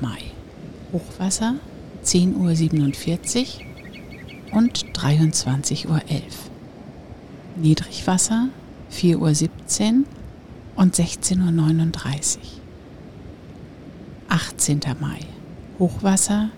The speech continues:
elf Uhr achtundfünfzig. Niedrigwasser fünf Uhr achtunddreißig und siebzehn Uhr neunundfünfzig. Neunzehnter Mai, Hochwasser null Uhr siebzehn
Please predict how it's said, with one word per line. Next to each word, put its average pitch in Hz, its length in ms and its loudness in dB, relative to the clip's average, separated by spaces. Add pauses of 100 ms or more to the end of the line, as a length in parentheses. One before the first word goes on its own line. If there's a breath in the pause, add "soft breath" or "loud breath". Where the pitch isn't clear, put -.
(220)
elf 190 360 4
Uhr 190 240 0
achtundfünfzig. - 1300 -2 (880)
Niedrigwasser 180 880 4 (600)
fünf 170 320 4
Uhr 156 80 2
achtunddreißig 147 1120 0 (680)
und 175 120 6
siebzehn 196 460 2
Uhr 175 80 6
neunundfünfzig. 160 1200 0 (1500)
Neunzehnter 151 760 6
Mai, - 240 -10 (560)
Hochwasser 180 720 2 (420)
null 185 160 6
Uhr 165 160 4
siebzehn 196 680 2